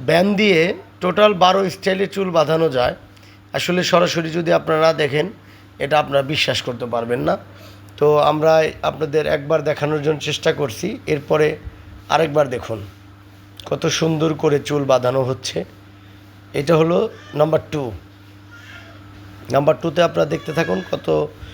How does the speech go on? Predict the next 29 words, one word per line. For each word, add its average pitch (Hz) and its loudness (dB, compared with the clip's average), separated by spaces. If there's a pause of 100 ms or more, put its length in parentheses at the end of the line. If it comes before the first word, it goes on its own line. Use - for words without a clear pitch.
(160)
সুন্দর 160 0
করে 165 0
চুল 165 -2
বাঁধানো 147 4
হচ্ছে 156 -4 (680)
এবং 196 4 (540)
আবার 170 4
খোলানো 175 4
হলো। 202 4
আবার 170 2
নাম্বার 160 0
থ্রি, 156 -2 (640)
নাম্বার 160 0
থ্রিতে 190 0
দেখুন 175 -2 (180)
আরেক 170 2
স্টাইলের 135 -4
চুল 127 -6
বাঁধানো। 104 -4 (1080)
একটা 160 2
ব্যান্ড 170 2
দিয়ে 175 0 (500)
কত 170 0
স্টাইলের 190 2
চুল 190 0
বাঁধানো 156 4
যে 156 -2
যায়। 127 4
আসলে 156 -2